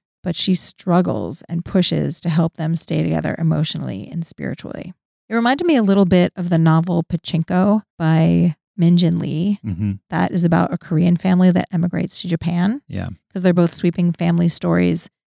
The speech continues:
Speaker 1: set against these really dramatic political situations. But I found Pachinko to be really, really depressing.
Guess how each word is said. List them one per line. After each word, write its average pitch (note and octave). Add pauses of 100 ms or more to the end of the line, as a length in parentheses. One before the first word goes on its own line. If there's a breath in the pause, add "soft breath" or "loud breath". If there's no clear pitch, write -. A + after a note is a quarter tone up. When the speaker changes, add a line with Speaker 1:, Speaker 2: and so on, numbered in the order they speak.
(180)
Speaker 1:
set E3+
against E3+
these E3+
really E3+
dramatic E3
political E3
situations. - (280)
But -
I C4
found G#4
Pachinko G3+
to F#3
be F3+
really, F3
really F3+
depressing. A3